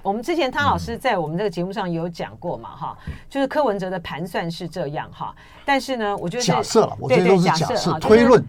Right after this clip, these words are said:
Speaker 1: 对，对，对，
Speaker 2: 啊，都是推论。
Speaker 1: 就是说劝这个，呃，柯文哲呢，趁早呢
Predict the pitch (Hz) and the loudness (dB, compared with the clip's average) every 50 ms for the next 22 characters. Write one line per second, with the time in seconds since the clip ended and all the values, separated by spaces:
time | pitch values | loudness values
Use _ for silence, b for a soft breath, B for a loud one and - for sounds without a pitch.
0 | - - 247 220 202 208 180 165 180 160 151 214 208 - - 320 302 220 - - | -4 -2 -2 0 2 2 2 2 2 2 4 4 4 4 4 4 8 8 8 8
1 | 202 - 427 262 247 262 269 226 220 202 175 180 190 185 180 - - 269 254 220 | 10 8 6 6 4 0 0 0 2 2 2 2 0 -2 -2 0 0 0 0 0
2 | 214 208 214 190 185 190 196 196 190 190 B B B B B - - 349 269 - | -2 -2 -2 -2 -2 -2 -4 -6 -6 -8 B B B B B -4 -4 -2 0 2
3 | 190 160 156 156 160 156 160 160 | 0 0 0 -2 -4 -6 -8 -8